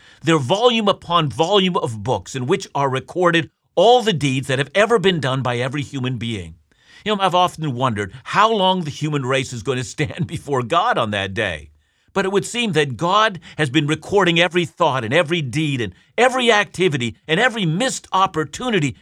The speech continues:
and every success and failure and every joy and sorrow.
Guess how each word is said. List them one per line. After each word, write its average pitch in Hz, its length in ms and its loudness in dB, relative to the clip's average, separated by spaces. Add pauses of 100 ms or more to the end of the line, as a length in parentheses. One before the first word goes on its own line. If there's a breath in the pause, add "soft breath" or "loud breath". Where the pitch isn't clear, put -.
and 180 120 2
every 262 200 2
success 214 520 -2
and 156 200 -2
failure 160 520 0
and 110 100 -6 (180)
every 175 240 0
joy 131 360 -2
and 110 120 -4
sorrow. 190 640 -2